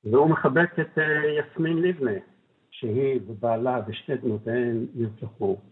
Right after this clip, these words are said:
ואני רואה את התמונה הזאת, וזה פשוט, אה, אני לא יודע, בא לבכות, אין, אה, אין, אה, מה, מה לומר יותר מזה. ואני מביט גם בתמונות אחרות, יש תמונה של, למשל, של, אה,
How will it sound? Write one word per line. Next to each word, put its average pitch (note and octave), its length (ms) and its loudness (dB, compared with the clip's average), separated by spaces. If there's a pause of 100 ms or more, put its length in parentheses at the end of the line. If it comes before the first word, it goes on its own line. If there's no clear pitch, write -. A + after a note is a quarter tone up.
(1500)
ואני B2+ 200 6
רואה D3+ 120 4
את F#3 80 -2
התמונה D3+ 380 2
הזאת, B2+ 360 -2
וזה A2 180 -8
פשוט, D3 280 -4 (340)
אה, B2+ 80 -4 (400)
אני B2+ 100 -4
לא D3 60 2
יודע, B2+ 300 0 (100)
בא G#2+ 220 0
לבכות, C3 540 -2
אין, A#2+ 180 0
אה, A#2 240 -6 (320)
אין, B2 200 2
אה, A#2+ 320 0
מה, A#2+ 100 -4 (240)
מה A2+ 100 -6
לומר A2+ 400 -4 (600)
יותר A2+ 340 2
מזה. G#2 360 2 (1200)
ואני B2 200 6
מביט D3 360 2
גם F3 140 6
בתמונות D#3 420 4
אחרות, C#3+ 540 2
יש C3+ 180 -4
תמונה B2+ 440 2
של, A#2+ 320 -6
למשל, A#2+ 540 -4
של, A#2+ 260 -6
אה, A2 260 -8